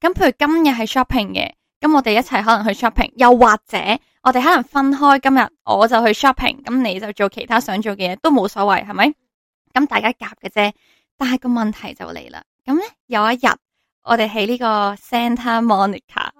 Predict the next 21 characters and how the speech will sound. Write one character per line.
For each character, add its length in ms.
我 80
仲 180
好 320
記 280
得。 100
咁 100
呢， 60
喺 80
呢 80
個 100
地 260
方 300
一 160
齊 340
去 240
嘅， 180
嗰 140
個 80
地 140
方 180
係， 200